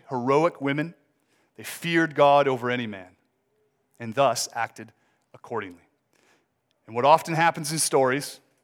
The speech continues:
we can judge the actions of a character by what happens to them. And what we see, what do we see as a result of their actions? They are blessed by the true king,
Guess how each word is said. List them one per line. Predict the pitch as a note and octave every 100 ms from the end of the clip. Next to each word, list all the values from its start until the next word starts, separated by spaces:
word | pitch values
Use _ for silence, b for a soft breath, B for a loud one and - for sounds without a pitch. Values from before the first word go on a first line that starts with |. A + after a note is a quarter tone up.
| _
we | B2+
can | C3+ B2+
judge | A#2+ D#3+ E3+ C#3+ C#3+ B2+
the | C3+
actions | D3 D#3 - D3 C#3
of | C3+
a |
character | C3 D#3+ D3 - C3+
by | B2
what | B2+ C3+
happens | F3+ G3+ A#2+ -
to | G2+
them. | F2+ _ _ _ _ _ _ _ _ _ _ -
And | A2+
what | D3
we | F3+
see, | - E3+ E3 D#3+ _ _
what | C#3 F3
do |
we | F#3+
see | - F#3+
as | F3+
a | D#3+
result | D3 C#3 D3+ D#3+
of | B2+
their | C#3 C#3+
actions? | C3+ C#3 - D#3+ _ _ _ _ _ _ _
They | A#2+
are | A2 F#2+ -
blessed | A#2 G2+ - - - _ _ _ -
by | G#2+
the |
true | G#2 - C#3
king, | - F#2